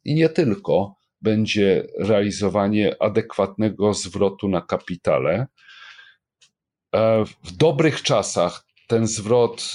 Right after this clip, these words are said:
był dwucyf-, mógł być i wiele banków taki miało dwucyfrowy. W tej chwili w efekcie tych zjawisk, o których wspomniałem, uważa się, że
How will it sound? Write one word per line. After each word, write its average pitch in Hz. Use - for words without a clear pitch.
był 98
dwucyf-, 95
mógł 101
być 95
i 90
wiele 110
banków 92
taki 92
miało 90
dwucyfrowy. 92
W -
tej 107
chwili 104
w -
efekcie 98
tych 95
zjawisk, 98
o 87
których 95
wspomniałem, 95
uważa 107
się, 95
że 87